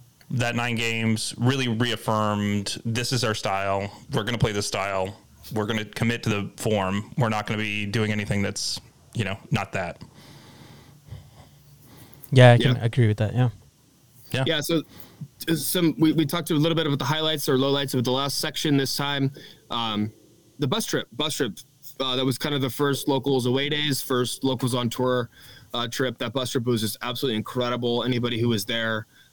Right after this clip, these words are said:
Speaker 3: uh, couldn't say much, you know, anything negative about it. Um, just an amazing time.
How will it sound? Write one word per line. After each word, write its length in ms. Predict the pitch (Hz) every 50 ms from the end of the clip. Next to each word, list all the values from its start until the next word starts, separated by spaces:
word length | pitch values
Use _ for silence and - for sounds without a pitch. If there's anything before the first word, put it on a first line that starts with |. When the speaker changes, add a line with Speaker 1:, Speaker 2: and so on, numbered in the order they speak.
| _ _ -
Speaker 3:
uh, 120 | 104 104 104
couldn't 260 | - - 123 120 117
say 180 | 110 - 123 117
much, 500 | 117 117 117 117 - - - - - - -
you 100 | 123 107
know, 180 | 92 90 - _ - - - _ _ _ _ -
anything 300 | - 117 120 117 127 113
negative 260 | 107 110 113 110 110 110
about 300 | 107 104 110 107 110 107
it. 120 | 101 - _ -
Um, 360 | 95 98 95 90 87 92 98 _ _ _ _ _ _ _ _ _ _ _ _ -
just 160 | - - -
an 80 | 113 110
amazing 400 | 107 104 104 104 98 - 98 95
time. 380 | - 95 92 92 92 92 101